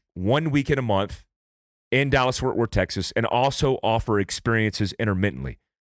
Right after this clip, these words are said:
What do I mean by experiences? Me and Andy Stumpf right now on March fourth are teaching a leadership and entrepreneurship seminar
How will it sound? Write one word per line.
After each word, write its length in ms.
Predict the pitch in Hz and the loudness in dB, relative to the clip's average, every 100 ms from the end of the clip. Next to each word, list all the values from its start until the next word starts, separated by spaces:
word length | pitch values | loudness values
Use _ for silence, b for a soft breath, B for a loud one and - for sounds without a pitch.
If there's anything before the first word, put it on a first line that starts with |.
| _ | _
What 160 | 107 147 | 2 4
do 80 | 151 | 4
I 60 | |
mean 160 | 139 135 | 2 2
by 120 | 113 | 2
experiences? 640 | 95 - 90 71 - - - _ _ _ _ _ 104 | 0 -2 -2 -2 -8 -20 -20 _ _ _ _ _ -2
Me 500 | 131 156 156 147 - _ _ - | 2 4 4 0 -4 _ _ -2
and 100 | 117 | 2
Andy 240 | 143 139 | 2 2
Stumpf 420 | - - 135 101 | 0 2 0 0
right 240 | 95 127 135 | 0 2 2
now 320 | 127 117 110 | 2 2 0
on 200 | - 107 | 0 0
March 380 | 101 117 117 - | 2 0 0 -4
fourth 580 | - 175 139 104 - - _ - | 0 2 2 0 -4 -12 _ -2
are 140 | 113 | -2
teaching 400 | - 131 - 127 110 | 0 0 0 -2 0
a 160 | 113 | 0
leadership 640 | 98 131 160 156 170 165 - _ _ | 2 2 2 2 0 0 -4 _ _
and 140 | 120 - | -4 0
entrepreneurship 1200 | 123 135 - 123 123 113 147 170 123 - 98 - - | 0 2 0 0 2 2 4 2 0 0 0 -2 -10
seminar 680 | - - 110 104 101 101 85 | -4 0 0 2 2 2 0